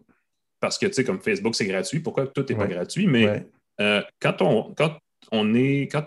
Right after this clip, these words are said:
Speaker 1: nous, on paie, on sait qu'à l'autre bout, le commerçant ne paie pas pour être mis en vitrine plus que l'autre. Donc, l'expérience, souvent, est peut-être meilleure en bout de ligne parce que ça, ça dépend pas de la valeur publicitaire ou marketing d'un autre partenaire, d'un autre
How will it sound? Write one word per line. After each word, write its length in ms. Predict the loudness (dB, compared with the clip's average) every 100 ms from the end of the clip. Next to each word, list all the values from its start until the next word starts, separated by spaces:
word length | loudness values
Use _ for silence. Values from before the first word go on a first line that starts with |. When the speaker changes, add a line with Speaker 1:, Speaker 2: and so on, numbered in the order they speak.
| 0
Speaker 1:
nous, 240 | 6 6
on 160 | 6 4
paie, 300 | 2 2 2
on 100 | -2
sait 260 | -4 -4 -2
qu'à 240 | 0 2
l'autre 220 | 0 -2
bout, 80 | 0
le 100 | 0
commerçant 440 | 2 0 0 -2 0
ne 100 | 0
paie 160 | 0
pas 160 | 2 2
pour 240 | 2 0
être 200 | 0 0
mis 200 | 0 2
en 80 | 2
vitrine 520 | 0 -2 -2 0 -2
plus 340 | -6 -6 -6 -4
que 140 | -2
l'autre. 300 | 0 0 0
Donc, 240 | -2 -4 -4
l'expérience, 480 | -6 -4 -2 -2 -2
souvent, 220 | -4 -4
est 60 | -2
peut-être 220 | -4 -4
meilleure 480 | -2 0 0 -2 -2
en 100 | -4
bout 120 | -4
de 60 | -6
ligne 220 | -4 -6
parce 180 | -6 -8
que 100 | -8
ça, 200 | -4 -6
ça 320 | -6 -10 -4 -2
dépend 260 | 0 -2
pas 120 | 0 -2
de 140 | -2
la 120 | -4
valeur 360 | -2 0 0 0
publicitaire 600 | -2 -4 -4 -4 -4 -4
ou 40 | -6
marketing 560 | -6 -8 -8 -6 -4
d'un 180 | -4 -6
autre 140 | -8 -10
partenaire, 380 | -14 -10 -10
d'un 100 | -8
autre 100 | -10